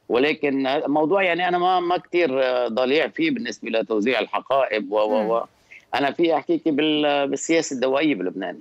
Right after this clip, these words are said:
Speaker 2: نعم، السياسة الدوائية في لبنان، الأدوية التي تباع في لبنان الآن بدون وصفة طبية والتي هي من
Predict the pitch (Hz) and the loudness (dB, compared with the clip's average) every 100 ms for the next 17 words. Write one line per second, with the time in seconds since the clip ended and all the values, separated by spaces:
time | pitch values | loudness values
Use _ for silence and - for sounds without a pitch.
0 | _ - 220 202 185 - - - - 277 | _ -6 -2 0 -2 -12 -20 -20 -6 0
1 | 339 403 415 262 254 - 262 247 226 190 | 2 2 2 4 4 4 0 0 0 0
2 | 196 185 190 202 254 285 254 226 226 208 | -2 -2 0 0 2 2 2 0 -2 0
3 | 220 208 208 202 214 208 190 208 208 190 | -2 0 -4 -2 -2 -2 -2 -2 -2 -2
4 | 202 196 190 - 196 185 202 202 202 190 | -2 -2 -4 -6 -10 -8 -4 0 0 0
5 | 185 190 214 220 233 214 226 | -2 -4 -4 0 2 2 0